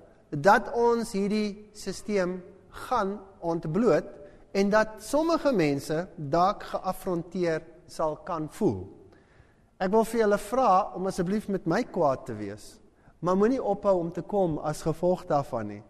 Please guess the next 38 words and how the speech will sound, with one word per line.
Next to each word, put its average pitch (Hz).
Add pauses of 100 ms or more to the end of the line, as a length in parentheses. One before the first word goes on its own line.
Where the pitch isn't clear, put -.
(400)
want 165
dit 208
is 220
maar 220
net 226
die 208
tippie 208
van 170
die 170
ysberg. 160 (480)
Om 196
te 208
weet 240 (400)
wie 185
en 175
wat 208
die 175
instansie 175
is, 117 (500)
en 208
om 208
te 190
weet 262
wat 202
hy 185
doen 202 (100)
en 165
wat 196
hy 202 (100)
agter 180
die 165
skerms 240
doen, 127 (500)
is 160
heeltemal 165 (340)
'n 143
ander 147
saak. -